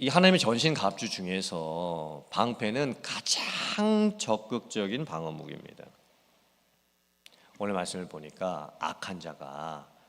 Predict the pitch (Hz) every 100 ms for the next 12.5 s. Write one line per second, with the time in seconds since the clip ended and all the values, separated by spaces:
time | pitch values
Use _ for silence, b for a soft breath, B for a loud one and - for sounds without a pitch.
0 | _ - 120 127 131 131 - 123 - 110
1 | 104 95 - 101 95 95 95 90 82 80
2 | 82 73 - 85 76 76 - 78 71 87
3 | 147 _ b _ - 95 - - 156 -
4 | 131 110 123 110 110 135 143 139 135 135
5 | 131 107 113 123 123 120 117 104 101 98
6 | 131 123 B B B - 175 165 175 170
7 | 165 156 143 131 131 160 143 - - -
8 | - 110 107 85 87 98 92 92 90 95
9 | 92 69 76 73 69 76 76 - - B
10 | B - - 131 156 165 156 143 139 123
11 | 107 131 196 220 - - 139 135 110 85
12 | 104 - - 67